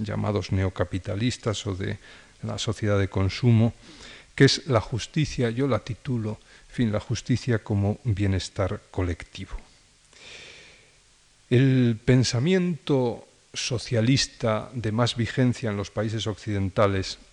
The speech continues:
no ha sido, como es bien conocido, el marxismo ortodoxo, sino el llamado socialismo democrático. Como su nombre indica, se trata de una especie de sistema mixto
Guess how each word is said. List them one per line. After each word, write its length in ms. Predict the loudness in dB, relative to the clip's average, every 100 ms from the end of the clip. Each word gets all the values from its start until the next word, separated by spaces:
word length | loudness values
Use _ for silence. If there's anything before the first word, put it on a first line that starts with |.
| -16 -6
no 180 | 0 2
ha 60 |
sido, 400 | 2 0 0 -2
como 320 | -4 -8 -6
es 120 | -6 -4
bien 200 | -4 -4
conocido, 500 | -4 -4 -2 0 2
el 60 |
marxismo 560 | 0 -2 -2 -2 0 -2
ortodoxo, 720 | -2 -4 -2 -2 -4 -6 -8 -10 -20 -20 -12
sino 540 | 0 4 4 4 0 -2
el 180 | -2
llamado 540 | 0 -2 0 0 -2 -6
socialismo 880 | -8 -8 -6 -4 -4 -6 -8 -8 -10
democrático. 920 | -10 -8 -8 -4 0 0 -2 -16 -20 -18 -18 -18 -20 -20 -20 -20 -20 -20 -20 _ _
Como 340 | 0 4 4
su 160 | 4 6
nombre 280 | 8 10 8
indica, 560 | 8 4 2 0 -2 -4
se 220 | -4 -2
trata 600 | 0 2 2 2 -2 -2 -6
de 140 | -6
una 120 | -4
especie 380 | -4 -4 -6 -2
de 80 | -4
sistema 480 | -4 -6 0 2 4
mixto 640 | 6 6 4 -2 -4 -4